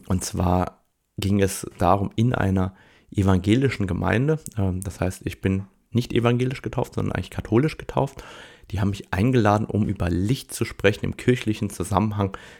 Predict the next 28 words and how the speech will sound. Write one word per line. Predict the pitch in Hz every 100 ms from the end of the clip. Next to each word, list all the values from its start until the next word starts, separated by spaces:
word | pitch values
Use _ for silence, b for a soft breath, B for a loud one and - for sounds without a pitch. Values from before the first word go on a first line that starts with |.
| B
mit | 117 -
meiner | 104 95 95
Fotografie | - 107 90 95 - -
zum | - 123
Beispiel. | 117 120 - 120 - B B B B -
Und | 101
das | 107
war | 107 -
auch | 120
etwas | - - 87 - -
komplett | - 98 95 117 - 104
raus | 101 -
aus |
meiner | 110 101 95
Komfortzone. | - 92 - 107 - - 113 117 B B B
Ich | -
wusste | 95 - 92
überhaupt | 90 -
nicht, | 95 -
was | 90 -
mich | 101
da | 98
erwartet, | 92 92 90 95 90 85
was | 95 -
ich | -
da | 87
machen | 90 120 113
werde. | 98 95 104